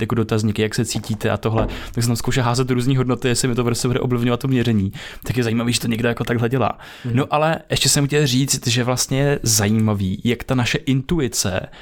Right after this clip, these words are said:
Speaker 1: tak selhává, když přijde na to jako od-, ohodnocení toho našeho vnitřního stavu.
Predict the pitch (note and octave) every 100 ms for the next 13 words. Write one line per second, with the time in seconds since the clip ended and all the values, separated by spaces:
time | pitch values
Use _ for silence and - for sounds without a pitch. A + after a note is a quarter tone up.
0 | - - - - A#2 A#2 B2 C3 A#2+ F#2+
1 | A2+ C3 A#2+ - - - A#2+ A#2 A2+ A2
2 | - - A2+ A#2+ A#2 A2+ - G#2+ A#2+ A#2
3 | A2+ A#2 - A2+ A2+ - G#2+ C#3+ C#3 B2+
4 | A#2 G#2+ G#2+ A2+ A2 B2+ A#2+ A#2+ - B2
5 | B2 - B2 G2+